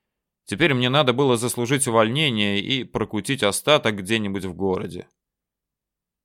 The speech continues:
Вечером после занятий по техническому обслуживанию и приведению в порядок своих парашютов,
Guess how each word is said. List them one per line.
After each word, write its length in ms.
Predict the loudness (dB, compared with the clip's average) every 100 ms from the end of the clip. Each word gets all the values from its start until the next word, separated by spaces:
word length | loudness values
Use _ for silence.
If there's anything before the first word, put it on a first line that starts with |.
| _ _ _ _ _ -4
Вечером 540 | 4 4 6 2 2
после 240 | 0 0
занятий 400 | 2 2 0 -2
по 140 | -4 -2
техническому 640 | -2 -4 -4 -4 -2 2
обслуживанию 720 | 2 0 -2 0 0 0 0 -2
и 60 |
приведению 560 | -2 -2 0 0 -2 0
в 40 |
порядок 360 | 2 4 2 0
своих 280 | 0 0 2
парашютов, 600 | 2 2 0 0 -2